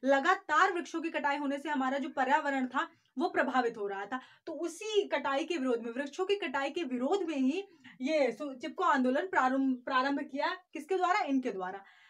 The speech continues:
तो इन्होंने क्या किया, अ, इस आंदोलन में क्या होता था कि जब वृक्षों की कटाई करने के लिए लोग जाते थे, तो लोग वृक्षों से चिपक जाते थे और काटने से, वृक्ष को काटने से उसे रोकते थे। जा-, आ,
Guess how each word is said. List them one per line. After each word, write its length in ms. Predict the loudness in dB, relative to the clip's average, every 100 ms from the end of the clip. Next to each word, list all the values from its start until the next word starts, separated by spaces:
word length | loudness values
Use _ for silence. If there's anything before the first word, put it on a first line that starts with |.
| -20 _ -6
तो 160 | -4
इन्होंने 420 | 0 0 0 0
क्या 200 | -2 -2
किया, 320 | -2 -4 -4 -6 _ _ _ _
अ, 220 | -8 -4 -4
इस 420 | -4 -6 -4 0
आंदोलन 400 | 2 2 -2 -4
में 100 | 0
क्या 100 | 2
होता 200 | 2 0
था 120 | -4
कि 220 | -4 -2
जब 300 | 0 0 2
वृक्षों 540 | 0 0 -2 -4 -6 -8
की 180 | -4 -2
कटाई 540 | 0 0 -2 -2 -2
करने 320 | 0 0 0
के 100 | -2
लिए 100 | -2
लोग 220 | 0 0
जाते 300 | 0 0 -2
थे, 140 | -6 -6 -8 _ _ -20 _ _ _
तो 120 | 0
लोग 320 | 2 4 4 6 4 4 -2 -6
वृक्षों 280 | -6 0 2
से 100 | 2
चिपक 260 | 2 4 4
जाते 400 | 2 0 -2 -10
थे 120 | -8
और 400 | -12 2 6 6
काटने 440 | 4 0 0 -4
से, 240 | -6 -6 -6
वृक्ष 280 | -6 -8 -10
को 40 |
काटने 520 | -10 -4 -2 0 -2
से 140 | -2 -4
उसे 180 | -4
रोकते 400 | -2 -2 -2 -6
थे। 440 | -8 -14 _ _ -2
जा-, 20 |
आ, 340 | -2 -2 -8